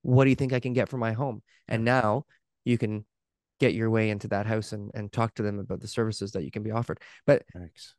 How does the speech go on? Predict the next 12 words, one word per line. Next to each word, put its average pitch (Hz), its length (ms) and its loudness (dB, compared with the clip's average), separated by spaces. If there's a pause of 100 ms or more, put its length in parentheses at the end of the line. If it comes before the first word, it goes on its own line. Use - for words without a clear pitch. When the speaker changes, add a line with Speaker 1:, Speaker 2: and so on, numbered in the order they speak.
Speaker 1:
Tressa, 127 600 4
the 123 100 2
new, 131 320 4
the 127 120 -2
new, 123 380 0 (460)
um, 107 420 -6 (220)
Trust 139 240 2
and 127 60 0
Real 127 80 4
Estate 117 200 -2
Services 160 400 0
Act, 92 160 -6